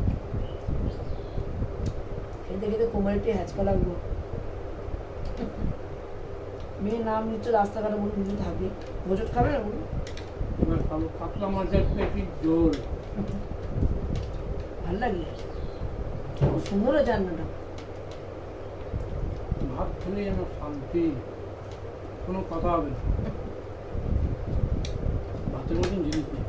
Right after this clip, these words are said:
Speaker 2: বললে হবে?
Speaker 1: দাদা, ভাত পুরি হোক। যাই হোক বন্ধুরা,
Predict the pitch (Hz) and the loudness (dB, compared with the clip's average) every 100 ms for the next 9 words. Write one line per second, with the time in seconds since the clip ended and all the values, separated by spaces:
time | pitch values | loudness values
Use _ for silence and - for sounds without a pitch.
0 | 123 135 151 165 202 - - - 196 220 | -4 -2 -2 0 0 2 0 0 2 4
1 | 240 220 - 240 208 - - - - - | 6 4 4 2 4 4 2 -2 -4 -6
2 | - - - - - - - - - - | -6 -6 -8 -6 -6 -6 -8 -8 -8 -8
3 | - - - - - - - - - - | -8 -8 -8 -6 -6 -8 -8 -8 -8 -8
4 | - - - - - - 101 98 - 101 | -8 -8 -8 -8 -8 -8 -8 -10 -10 -8
5 | 101 - - - - - - - - - | -8 -8 -8 -8 -8 -8 -8 -8 -8 -8
6 | - - - - - - 240 240 226 220 | -8 -8 -10 -10 -6 0 2 2 2 0